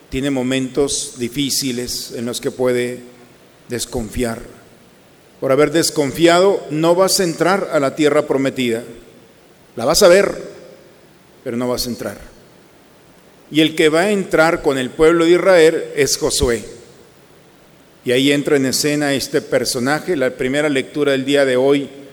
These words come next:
es la historia, el capítulo veinticuatro. Estamos ya al final de este libro. Un muchacho que le toca conducir al pueblo. Y entra en pánico.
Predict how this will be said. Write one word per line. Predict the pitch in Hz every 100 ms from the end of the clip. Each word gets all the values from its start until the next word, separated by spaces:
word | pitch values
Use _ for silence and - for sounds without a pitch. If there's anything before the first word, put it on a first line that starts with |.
| - - -
es | - 147 147
la | 139
historia, | 123 - 147 151
el | 143
capítulo | 143 - 147 160 143 131
veinticuatro. | 135 117 117 156 156
Estamos | 165 175 170 180
ya | 139 160
al | 165 160 147
final | - 147 180 233 226 - - - -
de | - 147 151
este | 135 165
libro. | 143 131 127 117 - - -
Un | 151
muchacho | 185 - 175 160 190 214 - - - - - - _
que | 147 147 143 143 - 143 - -
le | 143 151
toca | - 202 208 226 214
conducir | 170 151 135 - 190 190
al | 165 143
pueblo. | - 135 120 123 127 - - - - - - _ _ _ _ -
Y | 165 180
entra | 208 214
en | 190 160
pánico. | - 196 190 - 117